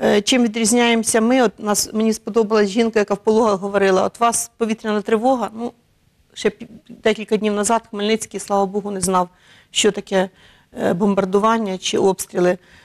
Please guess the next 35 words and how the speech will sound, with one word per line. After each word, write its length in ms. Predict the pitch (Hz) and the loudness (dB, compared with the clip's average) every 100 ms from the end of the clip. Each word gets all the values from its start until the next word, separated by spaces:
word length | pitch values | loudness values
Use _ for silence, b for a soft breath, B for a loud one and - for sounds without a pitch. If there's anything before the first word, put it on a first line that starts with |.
| b - | b -4
ракетні. 580 | 196 - 180 - 196 - | -2 0 -2 -2 -12 -8
Вони 140 | 214 | 0
говорять, 340 | 226 214 214 208 | 0 2 0 0
"у 40 | |
вас 280 | 226 226 - | -2 0 0
є 100 | 220 | -2
повітряна 520 | 226 214 208 214 208 | 0 -2 0 -2 -2
тривога, 600 | 202 220 214 247 208 175 - - | 0 0 2 0 2 -2 -4 -4
але 240 | 185 202 | 0 2
немає, 520 | 208 208 208 202 208 - | 0 0 2 0 -2 -8
е, 200 | 214 214 220 | -4 -4 0
обстрілів". 540 | 214 202 - 175 175 170 | 0 0 -4 -2 -2 -2
Ну, 60 | 220 | -4
це 120 | 202 | -4
тиждень 360 | - 208 180 180 | 0 0 0 -4
тому 220 | 185 185 | -4 -4
вона 160 | 190 185 | -4 -4
народжувала. 600 | 185 180 170 185 190 - | -2 -2 -4 -8 -8 -6
А 80 | 208 | -2
в 40 | 208 | 0
нас 200 | 233 226 | 0 0
навпаки 460 | 214 - 208 208 | -4 -4 -4 -2
було. 300 | 165 170 180 - b b - | 0 -2 -6 -12 b b -2
У 40 | |
нас 140 | 214 220 | 0 0
настільки 420 | 220 - 254 233 | 0 0 -2 -2
часто 380 | - 202 - 180 | 0 0 -2 -2
були 180 | 190 | 0
обстріли, 560 | 196 240 240 - 190 185 | 2 0 -2 0 0 0
що 120 | - | -2
не 60 | 190 | -6
встигала 400 | 190 202 214 202 | -2 2 2 0
спрацьовувати 580 | - 190 - 202 190 - | -2 -6 0 2 2 -2
повітряна 460 | 180 190 202 185 | -4 -4 -2 -4
тривога. 460 | 175 180 170 185 | 0 0 0 -4